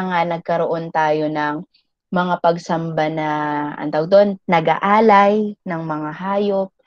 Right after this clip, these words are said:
Minsan ay gumagawa sila ng sarili nilang mga object para sa pagsamba. Kasi noong unang panahon pa lang, nasa sa kanila na, naisip na nila,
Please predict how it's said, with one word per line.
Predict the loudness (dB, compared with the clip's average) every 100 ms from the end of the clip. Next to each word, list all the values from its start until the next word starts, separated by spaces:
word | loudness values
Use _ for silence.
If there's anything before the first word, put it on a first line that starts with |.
| -20 -20 -14
Minsan | -4 -4 -2 -4 -2
ay | -2 2
gumagawa | 2 2 0 2 2
sila | 0 -4 -4
ng | -6 -8
sarili | -2 0 0 -2 -2 -2
nilang | -4 -4 -4
mga | -4 -2 2
object | 4 2 2 2 0 _ _
para | -4 -2 -4
sa | -6
pagsamba. | -6 -8 -6 -6 0 0 0 -4 -20 -18 -4
Kasi | 0 2 2
noong | 4 2 4
unang | 6 6 4 4
panahon | 2 2 0 -2 0
pa | 2
lang, | 2 -2 -6 -12 _ -20 -12 -2
nasa | 2 2 0 -2 -4
sa | -4 -2
kanila | 0 2 2 2
na, | 0 0 -2 -4 _ _ _ _ _
naisip | 0 2 2 2 -2 0
na | 0
nila, | 2 4 4 4 0